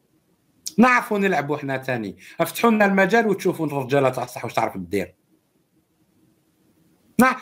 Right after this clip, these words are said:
ما نخافوا من حتى واحد، متمكنين من المواضيع نتاعنا. On est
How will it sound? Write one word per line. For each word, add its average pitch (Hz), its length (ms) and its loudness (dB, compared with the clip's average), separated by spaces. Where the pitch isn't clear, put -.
ما 247 100 4
نخافوا 240 280 0
من 214 120 2
حتى 214 280 0
واحد، 147 480 -4
متمكنين 214 720 2
من 165 80 -2
المواضيع 143 500 2
نتاعنا. 104 500 -6
On 208 40 4
est 214 120 0